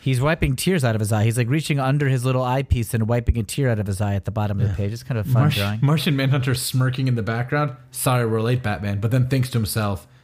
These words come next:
Speaker 2: "But not as sorry as Black Canary <laughs> is."
Speaker 1: Guy Gardner's been hitting on Black Canary and making sexist comments for the last four issues.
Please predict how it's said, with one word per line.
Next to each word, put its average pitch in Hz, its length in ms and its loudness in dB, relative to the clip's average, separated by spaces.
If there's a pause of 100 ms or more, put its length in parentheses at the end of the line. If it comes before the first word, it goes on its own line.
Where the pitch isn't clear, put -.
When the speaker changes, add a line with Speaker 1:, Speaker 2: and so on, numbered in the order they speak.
(100)
Speaker 2:
"But 95 140 -4
not 113 160 0
as 127 120 0
sorry 123 280 0
as 92 100 -4
Black 127 300 0
Canary 123 420 2
<laughs> 107 60 -2
is." - 500 0 (920)
Speaker 1:
Guy 151 180 0
Gardner's 135 320 4
been 117 120 4
hitting 127 300 4
on 120 120 2
Black 120 220 0
Canary 117 360 2
and 110 60 2
making 113 240 -2
sexist 113 420 -2
comments 110 440 2
for - 100 -12
the 110 60 -2
last 107 260 0
four 110 220 0
issues. 104 560 -4